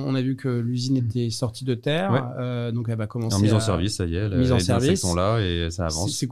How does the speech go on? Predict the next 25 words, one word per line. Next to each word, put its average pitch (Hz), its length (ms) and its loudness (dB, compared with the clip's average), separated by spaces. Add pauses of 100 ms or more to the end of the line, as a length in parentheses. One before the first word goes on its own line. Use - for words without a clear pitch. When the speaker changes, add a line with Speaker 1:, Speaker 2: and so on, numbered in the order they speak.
(120)
Speaker 1:
quelle, 151 180 0
quelle 156 320 -2
est 175 80 2
la, 165 160 2
la 160 240 2
prochaine 175 440 -4
étape 170 220 -6
ou 135 80 0
les 151 140 4
prochaines 147 320 -2
étapes 156 240 -4
pour 143 140 -2
Insect 151 280 -2
dans 143 140 -2
les, 135 160 -2
euh, 127 140 -2
dans 131 160 -6
les, 135 180 -4
dans 131 140 -6
les 131 100 -4
dix-huit 131 280 -6
Speaker 2:
Bah, 135 40 2
Speaker 1:
mois 139 160 0
à 135 60 0
venir ? 151 280 -8